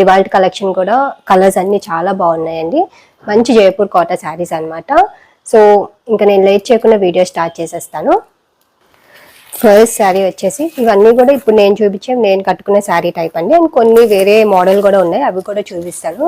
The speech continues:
ఎండ్ వరకు చూడండి. ఫస్ట్ శారీ వచ్చేసి మంచి లెమన్ ఎల్లో షేడ్ అన్నమాట. So ఎల్లోస్ అయితే ఏ క్వాలిటీలో, ఏ ఫ్యాబ్రిక్‌లో పెట్టినా కూడా అసలు బాగా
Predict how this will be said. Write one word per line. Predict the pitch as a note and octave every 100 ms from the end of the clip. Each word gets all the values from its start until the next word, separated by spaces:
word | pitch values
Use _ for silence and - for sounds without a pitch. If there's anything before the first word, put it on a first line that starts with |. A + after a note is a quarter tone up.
| A3+
ఎండ్ | F3+ F3
వరకు | F#3+ - F#3
చూడండి. | F3 D#3+ F3+ E4+ _ _ - _ _
ఫస్ట్ | A3 G#3+ -
శారీ | G#3 G#3
వచ్చేసి | G3+ G#3 F#3+ C#4 A3
మంచి | E3+ F#3+ - G#3
లెమన్ | F#3 F#3+ G#3
ఎల్లో | G#3+ G#3+ G3+ F#3
షేడ్ | F#3 F3
అన్నమాట. | E3 D#3+ D#3+ A#3 F#4+ _ _ _ -
So | G#3 F#3+
ఎల్లోస్ | F3 G#3 A#3 A#3
అయితే | A3+ C4 B3 F#3+
ఏ | G3 G3+ G3 G3+
క్వాలిటీలో, | F#3 G3 A3+ A3+ G#3+ - G3
ఏ | G#3
ఫ్యాబ్రిక్‌లో | G3 G3 G#3 A3+ A3+
పెట్టినా | A3 G#3+ G#3
కూడా | G#3+ B3+ D#4 A3+
అసలు | F3+ E3+ E3 - G3+
బాగా | F#3 F#3 G#3+